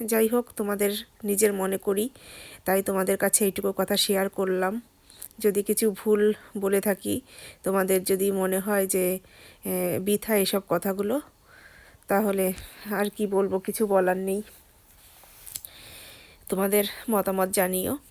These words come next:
আর এদিকে আমি মিট কেসটার মধ্যে এই যে একটু কাগজ পেতে নিচ্ছি, কেননা নিচে তো, আহ, শুধু কাঠের উপরে রাখলে ভালো লাগে না, তাই একটু কাগজ পেতে নিয়ে আর ওই সাইড থেকে ওয়ার্ড্রপের ভিতর থেকে, আহ, যাবতীয় জিনিস যেগুলো আছে সেগুলো সব বের করে নিচ্ছি। মানে, আহ,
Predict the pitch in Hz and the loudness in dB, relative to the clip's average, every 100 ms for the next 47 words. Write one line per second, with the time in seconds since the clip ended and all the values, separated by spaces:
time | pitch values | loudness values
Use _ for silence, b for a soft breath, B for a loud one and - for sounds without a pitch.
0 | B B B B - 196 190 202 214 214 | B B B B -2 0 2 2 2 2
1 | 208 196 202 208 202 - 208 - 214 202 | 2 2 0 0 -2 -2 -4 -2 -2 -2
2 | 196 190 208 190 190 196 - 208 185 196 | -2 -2 0 0 0 -2 -2 -2 0 2
3 | 214 - 202 196 196 180 - 240 214 190 | 0 0 0 0 -2 -4 -8 -6 -2 -2
4 | 190 196 196 190 208 208 202 B B B | -2 -2 -4 -4 -2 -2 -4 B B B
5 | - 196 190 202 - 214 208 180 196 208 | -6 -2 -2 -2 0 0 2 2 2 -2
6 | 202 202 196 185 202 202 202 208 220 247 | 0 2 0 2 0 0 0 2 2 0
7 | 240 175 185 - - 185 180 - 208 175 | -2 -4 -8 -8 -2 -2 -2 -4 -4 -2
8 | 190 190 - 190 196 196 220 - 190 - | 0 -2 -2 -2 -2 -2 -2 -2 -4 -2
9 | 185 208 - 208 190 - 196 220 - - | 0 0 0 -2 -2 -4 -2 0 -2 -4
10 | 196 185 190 185 190 190 175 180 - 180 | -4 -2 -2 0 -2 -2 -4 -4 -4 -2
11 | 247 - - - - - - 185 180 180 | -2 -4 -10 -20 -20 -18 -10 -6 -6 -6
12 | 196 247 - - 240 233 220 214 220 208 | -10 -12 -14 -16 2 4 4 4 4 2
13 | 208 196 196 196 190 190 185 175 170 - | 2 0 0 0 0 2 4 4 2 0
14 | 247 196 180 175 196 185 170 175 175 170 | 0 0 -2 -2 -2 0 -2 -2 -2 -4
15 | 170 - 208 196 185 175 - - - - | -6 -8 -6 -4 -2 -4 -6 -16 -20 -14
16 | - 202 185 | -4 -2 0